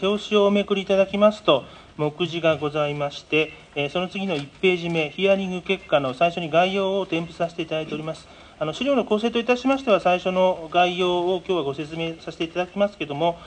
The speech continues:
六ページ以降、あの、ヒアリングの結果用紙ということでですね、あの、詳細なメモと、それからいただいた資料を添付させていただいておりますので、えー、あの、ご確認いただければと思います。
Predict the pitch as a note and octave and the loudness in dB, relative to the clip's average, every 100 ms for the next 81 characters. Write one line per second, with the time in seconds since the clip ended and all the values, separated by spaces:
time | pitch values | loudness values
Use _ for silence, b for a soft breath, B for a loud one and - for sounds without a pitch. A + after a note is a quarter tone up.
0 | B B D#3+ F3+ - B3 B3+ B3+ C4 A#3 | B B 2 2 2 2 2 0 2 4
1 | F3 C#3+ D#3+ D#3+ D3+ F#3 F#3+ G3 G3 F#3+ | 4 4 0 0 0 4 4 4 0 -2
2 | G3 F#3+ F3 F#3+ G3+ G3 F3+ E3+ D#3+ F3 | -2 -2 0 4 6 4 -2 -6 -4 -4
3 | E3+ G3 G3 A#3 - F3+ E3 D#3 D#3 C#3+ | 0 2 2 2 0 0 0 -4 -6 -6
4 | C3+ D#3 E3 - B B B D3 D3 F3+ | -8 -2 -2 -2 B B B -4 0 0
5 | F#3+ F#3 F3+ F3 F3+ F3 D3+ - E3 E3+ | 2 2 2 2 0 0 0 0 0 0
6 | E3 E3 D#3+ D#3 F#3 G3 G3 F#3+ - A3 | 0 2 2 2 4 6 6 2 0 0
7 | G#3 F3+ F3+ G3+ F#3 b b - F#3 - | 2 2 2 2 0 b b -2 -2 0
8 | F#3 - F3 E3+ F3 E3+ F3 E3+ F#3 F#3+ | -2 0 -2 0 0 0 -2 0 0 0
9 | C#3+ C3 D#3+ E3 b b - D3+ D3+ - | -2 -2 -2 -2 b b -4 -4 -4 -6
10 | D#3 D3+ C#3 C#3 C#3+ C3 B2+ B2+ - - | -6 -4 -2 -4 -6 -8 -8 -10 -14 -14
11 | - C#3+ D#3 D3+ C#3+ C#3 C#3+ C#3 F#3+ F#3 | -8 -2 -2 -2 -6 -4 -6 -4 -2 -2
12 | - C#3 C3 C3 C3+ - | -2 -6 -4 -6 -8 -12